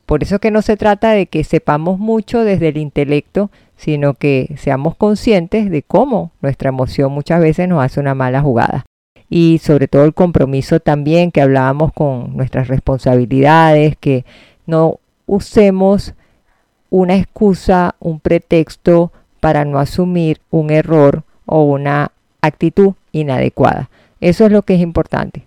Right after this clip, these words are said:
Todo va a depender de la forma como nosotros enfoquemos nuestra vida desde una nueva perspectiva.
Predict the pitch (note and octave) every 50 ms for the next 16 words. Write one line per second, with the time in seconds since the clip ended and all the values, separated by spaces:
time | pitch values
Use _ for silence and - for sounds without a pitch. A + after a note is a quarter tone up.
0 | _ _ - F#3 F#3+ G#3 G#3+ G#3 G3 G3 G3+ G#3 G3+ - D#3+ D3 D3 D#3 F3 G3
1 | G#3 G3+ F#3+ F3 D3+ C3+ C3+ C3 B2+ C3 - - - F3 E3+ E3+ F3+ G3+ G3+ -
2 | F#3 F3 F3 F3+ F3+ F3 D#3 - D#3 D3 - - F3+ F#3+ F#3 - - D3+ - C#3+
3 | C#3+ D3+ F#3 G3+ G3+ G#3 - - G3 F#3 F3 F3+ F#3+ A3+ C4+ B3+ A3 F3+ D#3+ D3
4 | C#3+ C#3 C3+ C3 C3+ C#3+ D3 D3 D3 D#3 - F3+ F#3 F#3 - B3+ B3+ - - B3
5 | F#3+ F3 F#3+ G3+